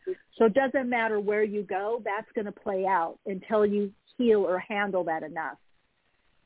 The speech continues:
So right now, where you're at is perfect to work through this, 'cause it's, it's not about them. They're resp-, they're responding. We all respond to each other's patterns subconsciously. We all have a relating pattern.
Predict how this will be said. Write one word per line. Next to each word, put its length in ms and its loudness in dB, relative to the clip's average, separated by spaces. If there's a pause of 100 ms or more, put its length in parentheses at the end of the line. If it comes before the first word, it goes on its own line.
(1000)
So 160 6
right 300 4
now, 460 0
where 260 0
you're 240 0
at 200 -2
is 200 -6
perfect 440 -6
to 60 -4
work 380 -6
through 220 -2
this, 260 -2 (840)
'cause 160 2
it's, 160 2 (260)
it's 220 2
not 260 -2
about 340 0
them. 280 -2
They're 220 2
resp-, 520 -4
they're 200 2
responding. 680 0
We 100 6
all 180 6
respond 480 -4
to 120 -2
each 120 -8
other's 240 -8 (120)
patterns 400 0
subconsciously. 720 -4
We 80 0
all 140 6
have 160 0
a 60 2
relating 520 0
pattern. 360 -2